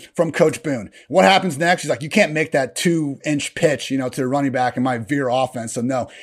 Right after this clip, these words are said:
get off the field." Adjust your offense to the talents of your players. Like, we would freak out if this ever happened at any level of real life football, but because it's freaking Disney, we accept it. And we know, we're like, "Oh, Rev, he's a good guy. Rev's a great guy.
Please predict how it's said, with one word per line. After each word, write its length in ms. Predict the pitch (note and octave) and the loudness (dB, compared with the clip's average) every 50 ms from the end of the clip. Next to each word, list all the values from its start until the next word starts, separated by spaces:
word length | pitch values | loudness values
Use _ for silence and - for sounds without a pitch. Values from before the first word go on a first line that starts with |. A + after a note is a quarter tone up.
| - _ | -8 _
get 120 | - D#3 | 0 2
off 160 | D3 D3 D3 - | 4 2 2 0
the 60 | C3 | -4
field." 360 | - C3+ D#3+ D#3 C#3+ B2 - - - - _ - | -6 -2 -2 0 0 -2 -4 -10 -20 -20 _ 0
Adjust 580 | - A3 F3 - - C4 C#4+ D#4 - - - - - - - | 2 2 2 4 6 8 8 8 8 6 2 -8 -14 -14 -2
your 200 | - G#3 C4 C4+ B3+ | 0 4 4 6 6
offense 580 | - B3+ C4+ D4 - - A#3 G3+ G#3 G3+ - - - - - | 8 8 8 8 6 6 4 4 2 2 -2 -6 -12 -8 0
to 100 | - A3+ | 2 2
the 60 | G#3+ | 4
talents 380 | - - B3 B3+ B3 A#3+ - | 4 6 6 6 6 6 4
of 80 | A#3 G#3+ | 4 4
your 100 | A3+ A3 | 2 0
players. 480 | - - - G#3+ C4+ C#4 B3 G3 E3+ D#3 | -2 2 6 8 8 8 8 6 6 4
Like, 140 | F3+ F3 | 2 2
we 120 | D3+ G#3+ D4 | 4 4 4
would 120 | D#4 A#3 | 4 2
freak 360 | - - - A3+ B3+ C4+ - - - | 0 -2 0 2 2 2 2 0 0
out 380 | - A3 B3 A#3+ G3 - - - - | 2 4 4 4 4 2 -2 -6 -6
if 100 | - B3+ | -2 2
this 200 | B3 B3 A3 - - | 2 2 2 2 4
ever 240 | - A#3 C4+ G#4 G4 | 4 6 6 6 6
happened 400 | C#4+ G3 G3 G3+ G3 F#3+ G3 F#3 | 6 6 4 4 2 2 2 2
at 120 | E3+ D#3 | 2 4
any 220 | E3+ G#3 B3 C#4 C4+ | 4 6 6 8 8
level 380 | A3+ G3 G#3 A3+ G#3 G3 F#3 E3+ | 8 8 8 8 8 6 4 4
of 140 | E3 D3 | 2 2
real 200 | D#3+ F#3+ G3+ G3+ | 6 6 8 8
life 280 | F#3 F#3 F3+ F3+ E3+ - | 8 8 6 6 4 2
football, 400 | - G#3 G#3 G#3 E3 D#3 D3+ D3+ | 0 -2 0 2 4 4 6 6
but 120 | D#3 D3 | 4 2
because 280 | C3 D3 - G3+ G3+ D3+ | 0 0 2 2 2 2
it's 140 | D3+ C#3 - | 0 -6 -6
freaking 460 | - - F#3+ F3+ F#3 F3 D3+ C#3+ A2+ | -2 0 0 0 0 -2 -6 -4 4
Disney, 560 | A2+ G3 A#3+ B3+ G3+ F#3 E3 D#3 E3+ F3 - - - - - | 6 6 6 6 4 0 -2 -2 -2 -4 -6 -10 -16 -8 0
we 140 | D#3 F3 F3+ | 4 4 4
accept 480 | E3+ - - - G#3 G#3+ - A3 - | 4 2 0 2 4 4 4 2 0
it. 120 | C#3+ B2+ B2 | -4 -6 -4
And 140 | B2+ C3 C3+ | -4 -4 -4
we 100 | C3+ C#3 | -2 -2
know, 120 | C#3 B2+ | -2 -2
we're 140 | C3+ C3+ C#3 | -2 0 0
like, 160 | C3+ B2+ C3 - | 0 2 4 6
"Oh, 220 | A#3+ G3 F3 C#3 | 8 8 8 6
Rev, 260 | C3+ D#3 F3+ F3+ C#3 | 4 4 2 4 4
he's 160 | C#3+ F3 F#3 | 2 0 0
a 60 | E3 C3 | 0 -2
good 240 | A#2 D3+ D#3 C3+ | -2 -2 -2 -2
guy. 80 | A#2 C3 C3+ D#3+ F3 F3+ - - - _ | 0 0 2 2 0 -2 -4 -12 -12 _
Rev's 260 | - G#3+ C4+ C#4 A#3 | 6 6 8 8 6
a 60 | B3 | 4
great 300 | F#3 D3+ F#3+ B3 D4 - | 4 6 6 6 6 6
guy. 240 | - D#3 C3+ B2+ A2+ | 4 2 2 2 0